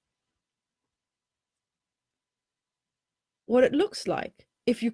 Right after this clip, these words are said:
cut yourself off from the source of it. You cut the source of light. Now you're experiencing darkness.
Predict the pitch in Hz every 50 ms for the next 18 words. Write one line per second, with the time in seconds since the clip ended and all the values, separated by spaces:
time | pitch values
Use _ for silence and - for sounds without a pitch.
0 | - - - - 320 - - 277 269 254 - 262 233 226 - 220 214 214 - -
1 | 220 214 202 208 - - - 370 392 330 - - 214 185 151 139 - - - -
2 | - _ _ _ _ _ _ _ _ _ _ _ _ _ _ _ _ - 214 226
3 | 214 - - - 370 - - 277 285 - - 285 285 - - 226 208 214 226 233
4 | 214 185 - - - - - _ _ _ _ _ _ _ _ _ _ _ _ _
5 | _ _ _ _ _ _ _ _ _ _ _ - - 202 202 196 214 247 269 220
6 | - - - 214 214 233 247 240 - 262 254 240 254 285 339 359 - 196 175 -
7 | - - - -